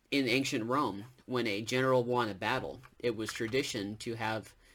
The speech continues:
a commoner, um, b-, beside him in the victory parade, who's whispering in his ear the whole time, "Remember, thou art mortal. Despite this grand victory that you have just won,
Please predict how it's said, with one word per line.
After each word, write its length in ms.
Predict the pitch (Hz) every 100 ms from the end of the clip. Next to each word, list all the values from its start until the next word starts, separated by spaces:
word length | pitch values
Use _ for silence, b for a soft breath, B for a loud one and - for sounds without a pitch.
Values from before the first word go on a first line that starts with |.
| b b
a 180 | 113
commoner, 600 | 113 131 139 123 95 - - _ _ _ - b b b
um, 320 | - 104 101 - -
b-, 100 | 113 -
beside 340 | 123 - 135 131
him 240 | 123 117
in 140 | 110 104
the 80 |
victory 420 | 101 135 131 127 110
parade, 460 | 120 101 82 76
who's 260 | 120 117 104
whispering 440 | 127 127 123 113
in 60 | 110
his 160 | 104
ear 260 | 107 127 110
the 100 | 101
whole 200 | 110 110
time, 440 | - 113 101 101 - B B B
"Remember, 580 | 110 120 120 110 104 -
thou 260 | 113 110 107
art 260 | 101 82 98
mortal. 480 | 101 107 - - _ _ _ _ _ _ _ _ _ - - _ _ B B B
Despite 460 | 123 - 139 139
this 160 | 131 -
grand 400 | - 123 131 123
victory 440 | 131 131 120 92 92
that 100 | 104
you 80 |
have 100 | 113
just 180 | 110 104
won, 380 | 110 113 104